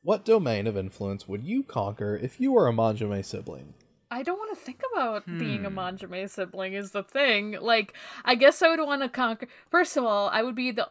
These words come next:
Speaker 2: like, what, the only non-binary <laughs> Manjime sibling, so I would have to,
Speaker 3: Mm-hmm.
Speaker 2: um, take advantage of that and use my money to conquer the
Speaker 3: Use your money for good.
Speaker 2: Yes,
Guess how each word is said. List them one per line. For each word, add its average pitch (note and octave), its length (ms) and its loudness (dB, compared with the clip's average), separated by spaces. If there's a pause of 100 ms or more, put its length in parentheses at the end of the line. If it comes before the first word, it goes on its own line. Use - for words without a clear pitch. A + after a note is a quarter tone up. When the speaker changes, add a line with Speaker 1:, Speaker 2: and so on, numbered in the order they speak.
(140)
Speaker 2:
like, G#3+ 360 0 (200)
what, G#3+ 480 0
the G3+ 180 0
only A3 340 -4
non-binary G3 680 -2
<laughs> - 20 0
Manjime G3+ 600 0
sibling, F3 600 -8
so F#3 480 0 (260)
I F#3+ 80 2
would G3+ 120 4
have G3+ 240 -2
to, G3 440 -2 (120)
Speaker 3:
Mm-hmm. A#2+ 400 -8
Speaker 2:
um, F3+ 500 -2 (300)
take F#3+ 220 -2
advantage F3 540 -8
of - 120 -10
that - 480 -10
and - 560 -12 (420)
use G3 260 -8
my F3+ 140 -6
money F3 420 -8
to E3 720 -12 (920)
conquer D#3+ 800 -10
the F#2+ 280 -14 (280)
Speaker 3:
Use A#2 160 -10
your A2+ 80 -10
money F#2+ 160 -8
for F2+ 120 -16
good. D#2+ 320 -10
Speaker 2:
Yes, - 640 -8